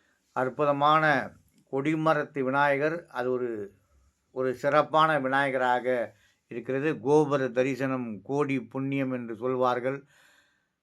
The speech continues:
இந்த ஆலயத்திற்கு முன்னோர்கள் நிறைய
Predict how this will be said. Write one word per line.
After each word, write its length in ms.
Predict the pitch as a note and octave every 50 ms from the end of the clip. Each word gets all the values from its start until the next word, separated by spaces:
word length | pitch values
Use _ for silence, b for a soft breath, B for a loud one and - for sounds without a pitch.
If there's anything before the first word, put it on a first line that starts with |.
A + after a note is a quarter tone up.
| _ _ _ _ _ _ _ _ _ -
இந்த 320 | D3+ D3 D#3 D3+ D#3 D#3+ E3 D#3+ D3+ D3+
ஆலயத்திற்கு 880 | D#3+ E3+ F3+ F#3 F3+ F3 E3+ E3 C#3 - - D#3 C#3+ B2 - - E3+ F3 F3+ F3+ F#3 - - _ _ _ _ _ _ _ _ _ -
முன்னோர்கள் 800 | C3 C#3 D3 D#3+ E3+ F#3 G3 G3+ G3+ G3 F#3 F3 E3 E3+ D#3 C#3 A#2+ A2 G#2+ G#2+ _ _ _ _ _ _ _ _ _ _ _ _ _ _ _ _ _ _ _ _ _ _ _ _ _ _ _ _ _ _ _ _ _ _ _ _ _ _ _ _ _ _ _ _ -
நிறைய 460 | C3+ C3 C#3+ D3 D3 D#3 E3+ F3 F3